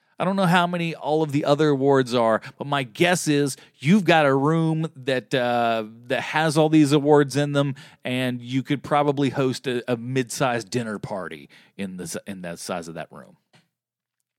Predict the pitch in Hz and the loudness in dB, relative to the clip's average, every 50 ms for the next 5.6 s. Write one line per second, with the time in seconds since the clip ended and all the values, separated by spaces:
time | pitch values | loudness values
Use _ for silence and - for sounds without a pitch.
0 | _ _ _ _ - - _ _ _ _ _ _ - 147 170 170 - 170 160 147 | _ _ _ _ -20 -20 _ _ _ _ _ _ -2 0 0 0 2 4 4 4
1 | 139 127 127 107 95 90 95 95 85 82 78 76 78 78 78 78 78 78 78 76 | 4 2 0 -2 -2 -6 -10 -10 -10 -10 -12 -12 -14 -14 -14 -14 -14 -14 -16 -18
2 | _ _ _ _ _ _ _ _ _ _ _ _ _ _ _ - 117 113 110 107 | _ _ _ _ _ _ _ _ _ _ _ _ _ _ _ -4 -2 -2 -2 0
3 | - 143 165 214 269 277 269 247 - - 254 233 220 190 - 240 226 208 196 170 | 2 4 4 4 4 2 0 0 0 0 0 0 0 -2 -2 -2 0 0 0 0
4 | - 226 214 190 214 170 170 202 190 - - 175 156 131 175 180 165 147 165 156 | 4 4 4 4 4 4 4 4 2 2 0 0 2 4 6 6 6 6 6 4
5 | - - 139 131 135 131 110 87 80 69 - | 4 2 2 4 4 2 2 0 -4 -10 -18